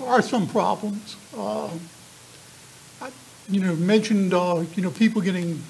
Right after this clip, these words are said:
uh, pointing fingers at each other and calling everybody liar, liar, house on fire, you know.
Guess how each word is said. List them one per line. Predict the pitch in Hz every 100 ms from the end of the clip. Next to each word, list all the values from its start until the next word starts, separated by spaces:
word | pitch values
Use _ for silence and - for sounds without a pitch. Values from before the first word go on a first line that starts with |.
| - - - - - - - - - - - - - -
uh, | 254 233 220 151 - - - -
pointing | 240 214 196 180
fingers | 226 208 180 156
at |
each | 170 -
other | 101 - - - - - - - -
and | 220 220
calling | 226 214 196
everybody | 190 185 185
liar, | 180 185 185 185
liar, | 185 170 180 220
house | 180 220 -
on | 214
fire, | 202 208 208 233
you | 233
know. | 240 233